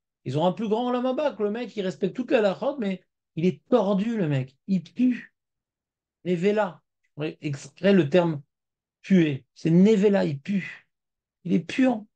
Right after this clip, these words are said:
Il sent la mort. La Torah, elle est là pour nous raffiner et nous amener à,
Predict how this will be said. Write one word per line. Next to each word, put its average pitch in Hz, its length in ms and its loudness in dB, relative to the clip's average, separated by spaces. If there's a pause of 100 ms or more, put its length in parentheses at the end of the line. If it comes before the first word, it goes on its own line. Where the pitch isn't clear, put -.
(1080)
Il 143 60 -16
sent 220 180 -2
la 202 120 4
mort. 196 640 0 (2750)
La - 120 -12
Torah, 170 260 -2
elle 247 60 -2
est 185 80 0
là 202 120 0
pour 175 240 -6
nous 151 140 -4
raffiner 156 600 -2
et - 20 0
nous 143 180 -2
amener 147 360 -2
à, 131 360 -4